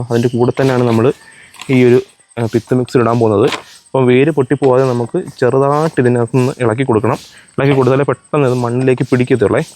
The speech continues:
ദേ ഇനി ചെയ്യുന്നത് ഞാൻ ഓരോ പിടി വീതം വാരുന്നുണ്ട്. ദേ ഓരോ പിടി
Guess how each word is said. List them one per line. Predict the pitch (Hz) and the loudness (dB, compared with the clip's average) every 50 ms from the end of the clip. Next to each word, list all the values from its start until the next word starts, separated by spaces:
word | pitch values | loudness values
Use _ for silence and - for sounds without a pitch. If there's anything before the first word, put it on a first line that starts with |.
| - - - _ _ _ _ _ _ - - - - _ _ - 107 | -20 -20 -20 _ _ _ _ _ _ -20 -20 -20 -20 _ _ -4 -4
ദേ | 98 - - - - - - _ - _ _ _ _ _ | -4 -4 -6 -16 -20 -20 -20 _ -20 _ _ _ _ _
ഇനി | 127 120 | -4 -2
ചെയ്യുന്നത് | - 123 117 117 120 120 | 0 0 2 2 2 0
ഞാൻ | 120 120 127 - - 131 123 | 0 -2 -4 -4 0 0 2
ഓരോ | 123 127 131 131 120 | 2 4 2 2 2
പിടി | 123 113 113 110 | 2 2 2 2
വീതം | 113 107 107 101 | 2 0 0 0
വാരുന്നുണ്ട്. | 92 90 95 92 85 82 - - - _ _ _ _ _ _ _ _ _ - - 113 | 0 0 0 -2 -2 -6 -8 -12 -14 _ _ _ _ _ _ _ _ _ -10 -8 -8
ദേ | 101 - _ - 113 | -8 -6 _ -6 -4
ഓരോ | 113 117 123 120 | -2 0 0 2
പിടി | 123 120 117 | 2 2 4